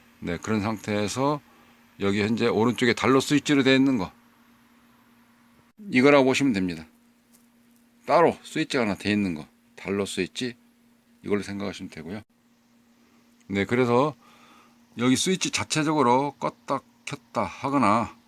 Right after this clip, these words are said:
또는 스위치를 다른데 멀리서 껐다 켰다 할 때 결선 방법입니다.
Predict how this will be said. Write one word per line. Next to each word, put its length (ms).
또는 260
스위치를 580
다른데 460
멀리서 800
껐다 600
켰다 500
할 160
때 200
결선 420
방법입니다. 720